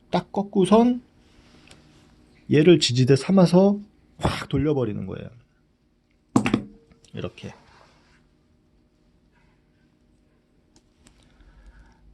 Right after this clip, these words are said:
자세히 보시면은 보이실 거예요. 순간적으로 핸들을 좌우로 해서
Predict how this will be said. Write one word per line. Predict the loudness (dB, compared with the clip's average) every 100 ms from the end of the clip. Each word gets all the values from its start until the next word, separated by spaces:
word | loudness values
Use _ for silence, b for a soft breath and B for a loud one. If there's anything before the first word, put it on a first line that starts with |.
| -10
자세히 | -4 -2 -2
보시면은 | -2 -6 -4 -4 -6 -10
보이실 | -8 -8 -6
거예요. | -6 -6 -8 -12 -20 _ _
순간적으로 | -10 -8 -6 -6 -4 -4
핸들을 | -4 -4 -2 -2 -4 -10
좌우로 | -8 -6 -4
해서 | -6 -4 -4 -4